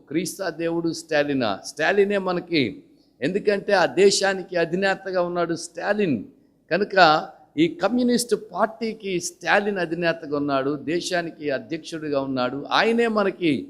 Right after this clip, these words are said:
అని చెప్పి అన్నప్పుడు, "కాదు, క్రీస్తే దేవుడు" అనేవాడు. క్రీస్తే దేవుడు అనగానే ఆయన్ని కొట్టడం మొదలుపెట్టేవాడు, భయంకరంగా కొట్టేవాడు అనమాట. ప్రియ దేవుని పిల్లలారా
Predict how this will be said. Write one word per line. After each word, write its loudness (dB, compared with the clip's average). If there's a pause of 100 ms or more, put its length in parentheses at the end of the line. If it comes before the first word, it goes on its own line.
(460)
అని -6 (100)
చెప్పి -8
అన్నప్పుడు, -4 (120)
"కాదు, 0 (300)
క్రీస్తే -4
దేవుడు" -4 (100)
అనేవాడు. -4 (440)
క్రీస్తే 4
దేవుడు 4
అనగానే 4 (300)
ఆయన్ని 2
కొట్టడం -2
మొదలుపెట్టేవాడు, -4 (140)
భయంకరంగా -4
కొట్టేవాడు -4
అనమాట. -10 (440)
ప్రియ 4
దేవుని 4
పిల్లలారా 2